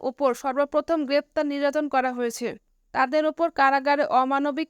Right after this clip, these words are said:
অত্যাচার নির্যাতন করেছে আইনশৃঙ্খলা বাহিনী। গত সতেরো বছর সরাসরি সরকারি রাষ্ট্রীয় বাহিনীকে ব্যবহার করে একের পর এক অপকর্ম করেছেন তারা।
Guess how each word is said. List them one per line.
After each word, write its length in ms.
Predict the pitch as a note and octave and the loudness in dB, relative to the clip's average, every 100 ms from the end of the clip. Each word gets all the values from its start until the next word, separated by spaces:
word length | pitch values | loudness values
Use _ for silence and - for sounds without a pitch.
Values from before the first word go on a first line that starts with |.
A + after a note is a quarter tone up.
| - | -4
অত্যাচার 520 | B3 - C#4+ C#4+ C#4+ | -6 -4 -4 0 0
নির্যাতন 480 | C#4+ C4+ C4 C4+ D4 C#4+ | 0 -2 0 0 0 0
করেছে 340 | C4+ C4+ D4 | 0 0 -2
আইনশৃঙ্খলা 720 | - C4 C4+ - C#4+ - C4+ A#3 | 0 0 -2 -4 -6 -2 -2 0
বাহিনী। 360 | A3 G#3+ G3+ G#3+ _ - | -2 -2 -4 -6 _ -4
গত 180 | C#4 D#4 D#4 | -2 0 -2
সতেরো 420 | D#4 C#4+ D#4 D#4+ | -2 0 2 2
বছর 360 | C#4+ C#4+ D4 B3 | 2 0 -2 -4
সরাসরি 560 | A#3 B3+ C4+ C#4+ D#4 D4+ | -2 -2 0 -2 -4 -6
সরকারি 480 | - C#4 C#4 D4 C#4+ | -2 0 0 -2 0
রাষ্ট্রীয় 460 | C4 C4 - D4 C#4+ | 0 0 -2 -6 -2
বাহিনীকে 480 | C4+ C4+ C#4 C4 B3+ | 0 0 -2 -2 0
ব্যবহার 400 | A#3+ A#3+ C#4 C#4+ | 2 0 -2 -2
করে 220 | - B3 G3 | -2 -2 -2
একের 320 | A#3+ - D4+ | -2 -2 -6
পর 220 | - C#4+ C4 | -2 -4 0
এক 160 | A#3 B3 - | -2 0 -2
অপকর্ম 480 | B3 C#4 D4 D4 D4 | -2 0 0 0 -2
করেছেন 400 | C#4 C4 B3+ C4+ B3 | -2 -2 -2 -6 -4
তারা। 260 | G3+ G3 | -2 -2